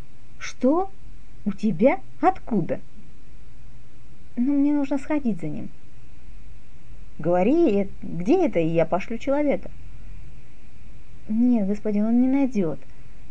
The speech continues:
Мана испугалась, что Кьен узнает, где скрываются госпожа Итака и Миккара.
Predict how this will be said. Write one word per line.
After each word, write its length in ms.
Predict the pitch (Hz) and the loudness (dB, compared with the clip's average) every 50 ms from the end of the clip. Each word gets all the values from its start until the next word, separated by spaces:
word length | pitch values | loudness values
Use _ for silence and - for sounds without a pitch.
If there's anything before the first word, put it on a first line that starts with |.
| - - - - - - - - - - - - - - | -4 -4 -4 -4 -4 -4 -4 -4 -4 -4 -4 -4 -4 -2
Мана 360 | 165 170 185 180 175 170 165 | -2 -2 0 0 0 -2 -2
испугалась, 560 | 165 - - - 170 170 214 247 233 196 190 | -2 -2 -2 -4 -2 0 0 0 0 0 0
что 180 | - - - 165 | -2 -2 -2 -2
Кьен 280 | 170 185 196 196 196 | -2 0 2 2 2
узнает, 480 | 202 196 190 214 214 190 165 151 147 - - - - - - | 2 2 2 2 2 2 0 0 0 -2 -2 -4 -4 -4 -2
где 160 | - 156 165 185 | -2 -2 -2 -2
скрываются 580 | 175 - 185 180 180 185 185 175 160 165 - | -2 -2 -2 0 0 2 2 2 0 0 -2
госпожа 600 | 156 160 160 - - - 160 160 156 170 165 160 | -2 -2 -2 -2 -2 -2 -2 0 0 0 0 0
Итака 560 | 160 - 165 160 - - - 220 220 208 190 - | -2 -2 -2 -4 -4 -2 -2 -2 -2 -2 -2 -2
и 60 | - | -2
Миккара. 720 | 175 175 175 180 - - - - 185 165 160 160 - 160 | -2 -2 -2 -2 -4 -4 -2 -2 -2 -2 -2 -2 -4 -4